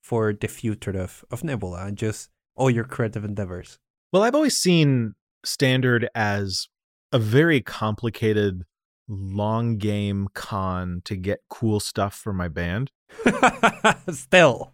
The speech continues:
Speaker 2: That's, yeah, that's the, the spirit of, of everything. Everything I built here is because I get cool stuff for my band. And it's true. Like, we have a stage in the office that I get to play on. Um,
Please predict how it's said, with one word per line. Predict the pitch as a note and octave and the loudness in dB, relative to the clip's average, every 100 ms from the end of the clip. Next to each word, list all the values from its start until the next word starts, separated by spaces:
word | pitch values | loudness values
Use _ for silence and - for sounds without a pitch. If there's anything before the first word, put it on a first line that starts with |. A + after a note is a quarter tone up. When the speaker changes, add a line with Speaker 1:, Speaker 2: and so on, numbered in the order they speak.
| - | 0
Speaker 2:
That's, | B2+ C3+ - - G3+ | 4 6 4 -6 -2
yeah, | D3 E3+ | 4 6
that's | G#2+ C#3 - | 6 4 4
the, | C3+ A2+ G#2+ A2+ | 4 4 4 0
the | A#2 | -2
spirit | - D#3 D#3 C3+ A2 | 0 4 6 6 4
of, | F#2+ - | 0 -4
of | A2+ - | -8 0
everything. | C#3+ A#2 G#2 - - - - | 0 0 -4 -8 -16 -16 -2
Everything | D3 D#3+ F3+ E3+ D3 | 4 8 8 6 4
I | B2 | 4
built | A#2 A#2 | 4 2
here | G2 G2 | 0 -2
is | F2+ | -4
because | G2 G2 | -6 -6
I | F#2+ | -4
get | G2 | -6
cool | - A#2 | -4 -4
stuff | - G#2+ - | -2 -4 -4
for | F#2+ | -6
my | F2+ | -8
band. | D#2+ D2 - - - | -8 -12 -16 -16 0
And | D3+ | 2
it's | D4 - | 2 2
true. | C#4+ G3 | 2 4
Like, | G#2 | 4
we | C3+ | 4
have | G3+ | 4
a | - | 2
stage | - B2 B2 C#3+ | -2 0 2 0
in | C#3 | 0
the | A#2 | 0
office | G2 A2 - C#3+ - - - _ _ - - | 0 -2 0 -2 -2 -4 -8 _ _ -12 0
that | B2 | 2
I | |
get | B2+ B2 | 2 -2
to | |
play | - C3+ C3 | -2 0 0
on. | C3 C3 C3 _ _ _ _ | 0 0 -2 _ _ _ _
Um, | A2 G#2+ G2+ G2 | -4 -2 -2 -4